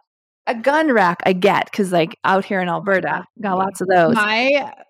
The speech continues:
Speaker 2: father was a card-carrying member of the N R A, so we don't need to get into this conversation right now, but no, it was not shocking to me.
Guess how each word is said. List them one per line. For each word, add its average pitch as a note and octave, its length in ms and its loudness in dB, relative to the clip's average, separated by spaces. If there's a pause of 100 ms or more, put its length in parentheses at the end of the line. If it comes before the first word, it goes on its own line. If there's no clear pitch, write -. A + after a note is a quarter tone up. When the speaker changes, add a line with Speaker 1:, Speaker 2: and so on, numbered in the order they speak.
(140)
Speaker 2:
father F#3+ 640 0
was G3 280 -6
a G3 440 -8
card-carrying F#3+ 500 -6
member - 240 -14
of F#3+ 80 -14
the G3 120 -14
N - 100 -14
R - 120 -12
A, F#3 100 -10
so - 160 -8
we A3 60 -4
don't G3+ 140 -4
need F3+ 120 -14
to G#3 60 -10
get G#3+ 100 -2
into A#3+ 160 0
this B3+ 120 -2
conversation A3 520 -2
right G#3+ 120 -6
now, G3 120 -2
but G3+ 160 -4
no, A#3 140 2
it G#3 60 -2
was G#3+ 140 -4
not G3 200 -2
shocking - 400 -12
to G3 100 -16
me. - 240 -18